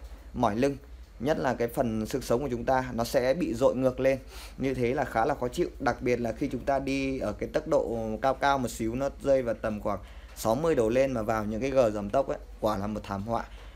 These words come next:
Cái đít nó nhảy tưng tưng luôn, rất là khó chịu. Đó, thì, à, đây là đôi điều mình chia sẻ về cái giảm sóc zin. Cái điều mình không ưng ở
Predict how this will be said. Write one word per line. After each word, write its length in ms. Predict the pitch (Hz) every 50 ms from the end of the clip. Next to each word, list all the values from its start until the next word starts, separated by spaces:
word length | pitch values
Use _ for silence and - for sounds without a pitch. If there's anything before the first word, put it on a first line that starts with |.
| - - -
Cái 100 | 120 147
đít 160 | 151 160 -
nó 80 | 147
nhảy 180 | 151 160 131 107
tưng 180 | - 117 120 117
tưng 280 | 139 139 135 127 127
luôn, 120 | 127 131 123 - - -
rất 120 | - 160 160
là 60 | 127
khó 180 | - - 110 107
chịu. 200 | - 110 - - - - - - - - - - - - - - - - - - - - - - - - - - -
Đó, 200 | - 107 117 156 - -
thì, 180 | 127 123 123
à, 360 | 120 120 117 117 117 117 117
đây 220 | 117 120 127 135 135
là 160 | 135 123 120
đôi 220 | 117 127 135 135
điều 540 | 120 127 123 120 117 113 113 113 113 113 113
mình 200 | 113 113 110 110
chia 140 | 113 135 139
sẻ 300 | - - 143 120 110 104
về 100 | 107 110
cái 160 | 107 123 131
giảm 200 | - 131 110 107
sóc 140 | 101 147 147
zin. 220 | 139 135 151 151 139 127 - - - - - - - - - - - - - - - - - - - - - -
Cái 200 | 110 113 117 127
điều 200 | 156 160 139 123
mình 160 | 120 117 113
không 200 | 110 147 143 147
ưng 300 | - 135 139 139 135 127
ở 220 | 98 - 117 113